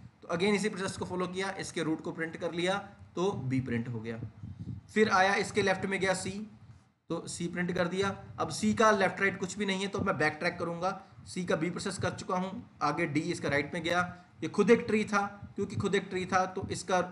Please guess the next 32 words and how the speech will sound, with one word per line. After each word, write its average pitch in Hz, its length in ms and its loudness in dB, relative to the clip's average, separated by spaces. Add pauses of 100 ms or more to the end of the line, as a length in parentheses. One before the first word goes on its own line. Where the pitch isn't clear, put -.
(160)
D 143 240 0
पहले, 170 320 0
root 160 280 -2
पहले, 160 320 -2 (440)
फिर 190 120 4
इसका 185 260 0
right 156 300 4 (100)
ई। 196 200 -4 (680)
अब 185 160 6
मैं 208 200 4
ए 190 120 4
का 196 120 2
सारा 175 240 2
left 165 200 2
process - 300 -6
कर 185 140 -2
चुका - 240 -2
हूँ, 175 280 -2 (100)
अब 170 100 4
मैं 170 120 4
right 160 240 4
में 185 80 -2
जाऊँगा, 175 320 2 (400)
Right 175 260 4
में 190 120 0
गया 180 120 2
तो 180 100 -4
ये 170 100 -2
खुद 175 240 -4
एक 202 200 0
tree 180 180 -2
है, 170 180 -2